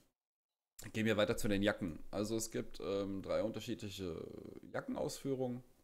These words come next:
Wir haben einfach diese Denim Jacket, ja, mit plus zehn Isolation und plus zehn Waterproof. Ähm, ja, ist jetzt eigentlich auch so für fast jedes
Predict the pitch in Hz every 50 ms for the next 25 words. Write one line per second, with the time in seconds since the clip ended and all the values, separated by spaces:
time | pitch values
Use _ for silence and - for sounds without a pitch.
0 | _ _ _ _ _ _ _ _ _ _ _ _ _ _ _ _ _ _ - 92
1 | 92 98 104 101 104 101 - 95 98 - 107 - - 95 90 95 92 90 85 -
2 | - - 107 117 139 139 139 139 131 113 - 110 113 139 - 175 - - - -
3 | - - - _ _ _ _ - 95 101 110 120 127 127 117 101 92 - - -
4 | - - 107 107 107 - - 135 165 165 131 110 110 104 101 98 104 107 113 104
5 | - - - 95 - - - 123 123 104 104 - 101 90 - 104 98 98 - -
6 | - - - _ _ _ _ _ _ _ _ _ _ _ _ _ _ _ _ _
7 | _ _ _ _ _ _ _ _ _ _ _ _ _ _ _ _ _ _ _ _
8 | _ _ _ _ - 98 101 101 107 107 104 104 101 98 92 80 - - - -
9 | - - _ _ - 104 98 95 104 120 139 143 117 - - 107 - - - -
10 | 104 110 104 - 113 - - 120 107 - - - - 107 101 101 98 95 92 92
11 | 90 87 92 98 - - - - - 101 - - - - 90 98 104 120 123 -
12 | - -